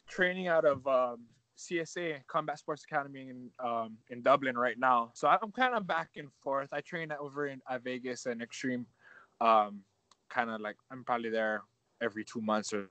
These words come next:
so. But I'm trying to, I'm trying to make way between both. It's just,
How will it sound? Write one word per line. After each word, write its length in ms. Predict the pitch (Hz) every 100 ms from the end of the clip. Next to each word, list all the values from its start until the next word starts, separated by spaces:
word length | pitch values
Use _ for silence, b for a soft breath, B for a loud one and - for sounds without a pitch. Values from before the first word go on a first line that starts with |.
| 98
so. 460 | - 113 101 104 - _ _ b b b b b b b b - - _
But 60 | 95
I'm 120 | 104
trying 180 | 117 151
to, 60 | 131
I'm 100 | 131
trying 180 | 196
to 40 | 180
make 180 | 170 151
way 140 | 160
between 380 | 151 139 151 135
both. 240 | 123 127
It's 100 | 127
just, 280 | 120 139 -